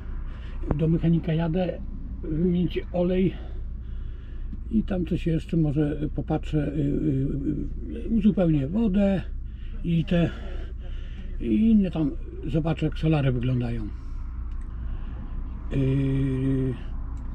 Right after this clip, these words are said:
ten film, jak już mówiłem, który, y, oglądacie w tej chwili,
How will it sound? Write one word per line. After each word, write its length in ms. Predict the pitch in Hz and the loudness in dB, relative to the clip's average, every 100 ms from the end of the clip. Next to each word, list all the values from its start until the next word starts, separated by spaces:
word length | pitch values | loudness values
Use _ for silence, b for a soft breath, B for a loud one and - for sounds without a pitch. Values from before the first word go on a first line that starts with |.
| - - | -6 0
ten 200 | 151 143 | 2 2
film, 320 | 165 156 165 - - | 4 2 0 -4 -6
jak 80 | 156 | -4
już 160 | 160 - | -4 2
mówiłem, 440 | 160 147 175 175 147 B B | 4 4 4 4 2 B B
który, 320 | - 151 151 135 - B B B B - | -2 2 2 0 -4 B B B B -4
y, 320 | 156 151 147 156 | 2 2 2 0
oglądacie 600 | 156 160 147 135 123 156 | 0 2 2 0 0 0
w 60 | - | 2
tej 140 | 160 | 0
chwili, 380 | - 151 175 208 | 2 2 4 2